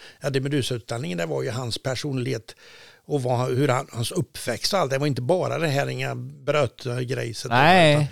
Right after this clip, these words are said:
Speaker 1: det, och det blev ju väldigt bra, va? Folk fick ju en annan uppfattning. Vi, vi kunde ju liksom lära ut någonting utav detta, va? Och det,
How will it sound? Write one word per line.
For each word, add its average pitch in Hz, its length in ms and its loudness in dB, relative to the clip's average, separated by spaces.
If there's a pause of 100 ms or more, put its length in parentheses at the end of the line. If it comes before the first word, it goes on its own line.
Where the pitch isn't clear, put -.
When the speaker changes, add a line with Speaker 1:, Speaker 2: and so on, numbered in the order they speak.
(320)
Speaker 1:
det, 151 180 0
och 156 200 -4
det 156 160 4
blev 160 280 2
ju 135 80 0
väldigt 147 280 0
bra, 160 280 2
va? 113 160 -2
Folk 156 260 -2
fick - 220 -2
ju 160 40 -2
en 151 80 -2
annan 156 240 -2
uppfattning. 156 580 -6
Vi, 151 200 -4
vi 147 320 -8
kunde 156 220 -6
ju 156 60 -4
liksom 147 260 -4
lära 143 260 0
ut 165 340 -2
någonting 147 360 -4
utav 123 200 -6
detta, 110 280 -10
va? 104 140 -12
Och 117 220 -10
det, 127 200 -6